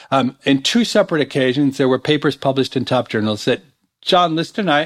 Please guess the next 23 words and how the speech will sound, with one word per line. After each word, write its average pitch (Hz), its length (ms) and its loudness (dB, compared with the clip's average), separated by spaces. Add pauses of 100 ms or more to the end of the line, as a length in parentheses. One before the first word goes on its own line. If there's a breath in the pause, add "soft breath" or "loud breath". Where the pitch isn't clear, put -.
essentially 254 420 2
thought 139 320 0
must 143 220 -2
be 120 60 -2
fabricated 101 640 -4
because 127 260 -4
the 160 60 -4
results 233 360 -2
were 123 80 0
so 151 540 0 (360 loud breath)
outrageous. 135 760 0 (400 soft breath)
Uh, 147 180 0
and 185 160 0
they 233 80 2
were 240 140 0
both 294 260 2
experimental 147 520 0
papers. 117 520 -4
So 131 340 0 (220)
John 131 320 2
and 156 100 2
I 156 120 4
went 127 380 0